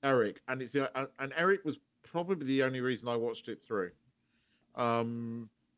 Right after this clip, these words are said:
I didn't like what they did with Gillian Anderson. I found her sister irritating. I didn't like it, did the whole postnatal depression thing and that story I found ho-,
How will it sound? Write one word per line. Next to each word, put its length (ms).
I 40
didn't 280
like 220
what 120
they 100
did 140
with 120
Gillian 320
Anderson. 420
I 60
found 240
her 60
sister 420
irritating. 840
I 80
didn't 400
like 340
it, 160
did 180
the 60
whole 180
postnatal 720
depression 520
thing 240
and 180
that 200
story 520
I 120
found 320
ho-, 140